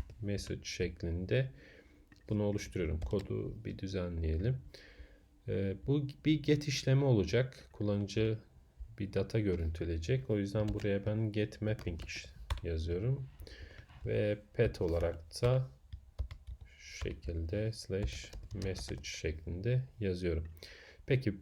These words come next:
pet variable dediğimiz anotasyon isminden de anlaşılacağı üzere bu pet üzerinden bir data gelecek ve biz o datayı burada kullanacağız.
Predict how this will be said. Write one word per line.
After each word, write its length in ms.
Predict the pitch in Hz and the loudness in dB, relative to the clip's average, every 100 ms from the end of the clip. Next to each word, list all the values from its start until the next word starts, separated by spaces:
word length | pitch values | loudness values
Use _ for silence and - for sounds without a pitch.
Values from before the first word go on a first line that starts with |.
| - | 0
pet 360 | 143 143 - | 2 2 4
variable 720 | 127 120 123 120 117 123 127 131 - | 6 8 8 6 6 6 4 2 -2
dediğimiz 560 | 101 98 101 101 107 98 | -2 2 2 2 2 2
anotasyon 840 | 92 87 98 95 - 113 127 131 - - - - | 0 0 0 0 0 2 4 2 0 -14 -18 -6
isminden 540 | 117 - 117 117 113 | -2 2 4 6 4
de 40 | 104 | 4
anlaşılacağı 640 | 98 98 - 101 - 107 | 2 0 0 -4 2 2
üzere 380 | 90 85 90 104 | 4 2 0 0
bu 220 | 104 104 - - | -2 -4 -8 0
pet 240 | 113 113 | 0 0
üzerinden 840 | 98 92 87 87 90 107 120 104 | -2 0 0 -2 -2 0 0 2
bir 320 | 98 101 - | 2 0 0
data 400 | - 98 104 92 85 - | 0 0 2 0 -2 -4
gelecek 560 | 87 85 82 131 131 110 | -2 -2 0 0 0 0
ve 220 | 104 101 | -2 0
biz 160 | 101 | -2
o 120 | 101 101 | -2 -2
datayı 600 | 95 - 90 101 127 131 - - - - - | -2 -2 0 2 2 0 -6 -20 -20 -12 -4
burada 340 | 90 107 120 | 0 0 0
kullanacağız. 760 | - 101 92 92 87 80 - | 0 0 2 2 0 0 -4